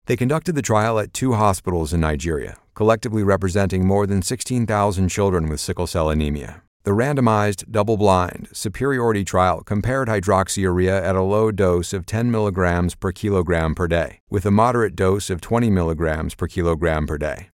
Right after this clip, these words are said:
A single exchange transfusion was performed at the time of first overt stroke, and hydroxyurea was then started within thirty days of the stroke.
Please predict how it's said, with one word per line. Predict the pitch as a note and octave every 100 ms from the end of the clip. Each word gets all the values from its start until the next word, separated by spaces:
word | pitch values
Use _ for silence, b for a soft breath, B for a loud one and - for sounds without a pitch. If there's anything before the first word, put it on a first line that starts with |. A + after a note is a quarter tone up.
| -
A | F2
single | - E3 E3
exchange | D3+ - A2+ A2 G#2
transfusion | G#2+ F#2+ F2+ F#2+ F2+ F#2+
was | F#2+
performed | - F2+ A2+ A2+ G#2+
at | F#2
the | F#2
time | G2+ G2+ G2+ F#2
of | E2+
first | - G2 F2+ F#2
overt | F2 E2+ E2
stroke, | - E2 D2+ - F2+
and | F#2+
hydroxyurea | G2 G2+ A#2 B2+ - B2 A2+ A2+ G2
was | G2+ F#2+
then | A2+ A#2
started | - G#2+ G2+ G2
within | G2 F#2+ F#2+
thirty | A2 G#2 G2
days | F#2+ F#2+ F2
of | E2+
the | D2+
stroke. | - E2 - -